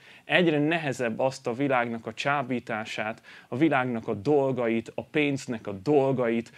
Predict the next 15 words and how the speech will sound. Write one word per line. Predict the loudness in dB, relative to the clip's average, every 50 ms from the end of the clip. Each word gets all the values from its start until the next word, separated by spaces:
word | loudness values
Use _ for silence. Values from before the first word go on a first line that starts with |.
| -20 -20 -12 _
a | -10 -10
f-, | -10 -14 -8 -4 -4
a | -4
felépített | -4 0 2 2 4 4 2 2 0 -2 -2 -2 -2 -4 -2
karriernek | 2 4 4 4 4 4 2 2 0 -2 -4 -6 -8
a |
dolgait, | -6 -2 -2 0 0 0 0 0 -2 -2 0 0
az, | 2 2 2 2
ami | 0 0 0 0
ömlik | 0 0 0 0 -2 -2 -4 -6 -6
ránk | -4 -4 -2 -4 -4 -6 -8
az | -6 -4
Instagramról, | -2 0 0 -2 -2 -2 -2 -2 0 0 0 -2 -2 -2 -2 -2 -2 -2 0 0 -2 -2
a | -2 -2 -4 -4 -6
Facebookról, | -8 -6 -4 -2 -2 -2 -4 -4 -6 -8 -8 -6 -6 -4 -2 0 0 0 0 -2